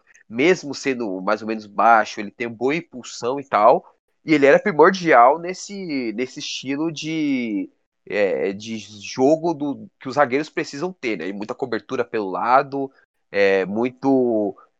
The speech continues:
é, é, é, a transição rápida, uma transição que pode levar a bola, mas sempre é, é, procura um jogador bem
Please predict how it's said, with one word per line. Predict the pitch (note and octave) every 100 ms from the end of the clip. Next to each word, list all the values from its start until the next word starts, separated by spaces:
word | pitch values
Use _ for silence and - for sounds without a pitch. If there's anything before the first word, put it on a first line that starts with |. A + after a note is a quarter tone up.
| -
é, | G#2+
é, | - G#2+
é, | A2 G#2 G2+ G2 F#2+
a | A2
transição | B2+ C#3 B2 - C3+ G2+
rápida, | F#2 A2 D3+ - C#3+ C3 C3 B2+ - _ _
uma | G#2 G2+
transição | A2+ A2 G#2 A#2 G#2+ G2+ F#2+
que | -
pode | - A2+ G#2+
levar | A2 G#2
a | F#2+
bola, | E2+ G2+ C#3+ C#3
mas | A#2+ G#2
sempre | - C3+ C3+ B2+
é, | G#2+ -
é, | - G#2 F#2+
procura | - B2 _ C3+
um | C#3+
jogador | A#2+ A#2 A2 A2+ G#2
bem | G2 A2 A#2+ A#2